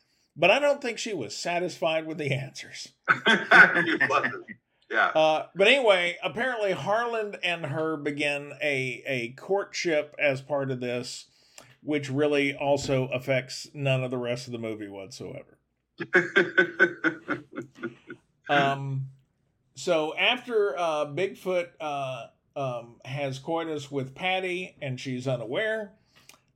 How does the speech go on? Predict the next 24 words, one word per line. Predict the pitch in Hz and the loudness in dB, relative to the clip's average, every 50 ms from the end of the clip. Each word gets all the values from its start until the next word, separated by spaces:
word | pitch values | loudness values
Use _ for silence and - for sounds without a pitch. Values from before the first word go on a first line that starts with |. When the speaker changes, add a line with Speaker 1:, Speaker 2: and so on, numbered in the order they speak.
| _ _ _ | _ _ _
Speaker 1:
uh, | 147 139 135 135 131 127 127 120 120 135 - - _ _ _ _ _ _ _ _ _ _ _ _ _ _ _ _ _ _ _ _ _ _ _ _ _ | 0 2 2 2 0 -2 -4 -6 -8 -12 -16 -20 _ _ _ _ _ _ _ _ _ _ _ _ _ _ _ _ _ _ _ _ _ _ _ _ _
so | - - 160 147 139 135 135 135 - | -12 -2 0 2 2 2 0 0 0
Speaker 2:
Well, | 147 139 | 2 4
Speaker 1:
they | 151 151 | 4 4
Speaker 2:
she's, | 147 - - - 170 | 6 6 6 6 6
she's | 165 170 175 208 | 6 6 6 6
unaware | 220 214 190 202 196 190 | 6 6 6 6 6 6
that | 185 170 | 6 6
it | 147 | 4
was | 143 135 117 | 4 2 2
Bigfoot. | - 165 170 170 170 - - 120 107 92 85 - - - | 2 0 0 0 0 -2 0 0 2 2 0 -4 -6 -10
She, | - - 147 160 160 143 123 - - _ _ _ _ _ _ _ _ _ _ | -4 -2 0 0 0 -2 -6 -10 -14 _ _ _ _ _ _ _ _ _ _
when | 131 135 | 4 6
her | 143 139 131 120 - | 6 6 4 0 4
actual | 135 151 175 170 - 156 143 139 | 6 6 6 6 4 2 0 0
boyfriend | 131 - 165 185 185 160 165 156 - | 0 2 4 4 6 6 4 2 2
came | 151 151 151 143 135 | 0 -2 -2 2 4
back, | 147 160 156 143 127 120 113 117 | 6 8 8 8 6 4 2 -4
he, | 110 101 | -8 -10
she, | - 120 123 117 110 110 | -8 -6 -6 -6 -6 -8
she | 98 - - 147 151 | -10 -10 -6 -2 0
was | 143 135 123 | 0 0 2
all | 135 135 139 135 135 | 2 2 2 2 4
like, | 135 131 123 - | 4 4 2 2